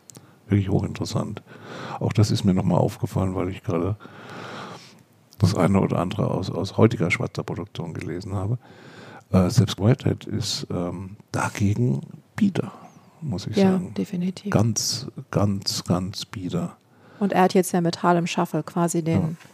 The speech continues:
Speaker 2: also den <laughs> perfekten Vergleichspunkt
Speaker 1: Ja,
Speaker 2: geschaffen,
Speaker 1: also Harlem
Speaker 2: aber
Speaker 1: Shuffle ist im Grunde ein Chester Himes Roman light.
Speaker 2: Ja, ohne
Speaker 1: Auch
Speaker 2: den Wahnsinn.
Speaker 1: ohne den Wahnsinn, ohne, ohne, ohne, ja, also, ähm,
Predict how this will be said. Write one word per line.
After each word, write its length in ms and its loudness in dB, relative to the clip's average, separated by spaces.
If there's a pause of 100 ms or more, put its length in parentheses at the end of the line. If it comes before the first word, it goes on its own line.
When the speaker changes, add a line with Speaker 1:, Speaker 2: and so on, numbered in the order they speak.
(140)
Speaker 2:
also 160 2
den 180 0 (160)
<laughs> 140 -6
perfekten 480 6
Vergleichspunkt 800 4
Speaker 1:
Ja, 60 -12
Speaker 2:
geschaffen, 440 6
Speaker 1:
also 160 8
Harlem 220 10
Speaker 2:
aber 100 8
Speaker 1:
Shuffle 180 10
ist 140 10
im 120 10
Grunde 320 10
ein 320 6
Chester 440 8
Himes 960 6 (100)
Roman 420 4
light. 480 -2 (600)
Speaker 2:
Ja, 140 6 (880)
ohne 220 6
Speaker 1:
Auch 40 0
Speaker 2:
den 180 2
Wahnsinn. 500 2 (180)
Speaker 1:
ohne 280 8
den 200 4
Wahnsinn, 500 8
ohne, 360 4
ohne, 320 2
ohne, 340 2
ja, 140 2
also, 420 -2
ähm, 480 -4